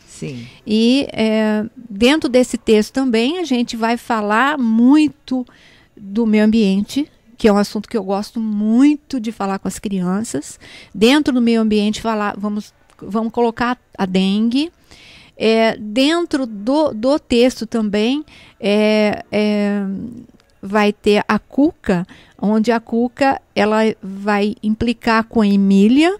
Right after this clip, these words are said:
Speaker 2: com isso ela vai sujar a mata, porque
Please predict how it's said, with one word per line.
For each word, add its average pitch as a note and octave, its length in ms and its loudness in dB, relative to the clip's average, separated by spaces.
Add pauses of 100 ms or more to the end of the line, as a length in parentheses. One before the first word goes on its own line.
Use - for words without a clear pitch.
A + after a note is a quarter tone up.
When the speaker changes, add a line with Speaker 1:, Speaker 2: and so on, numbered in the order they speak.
(480)
Speaker 2:
com A3 160 0
isso A3+ 220 2
ela G#3 140 0
vai G#3 120 2
sujar G3+ 440 0
a A3+ 40 4
mata, A3 720 0 (540)
porque C4 720 4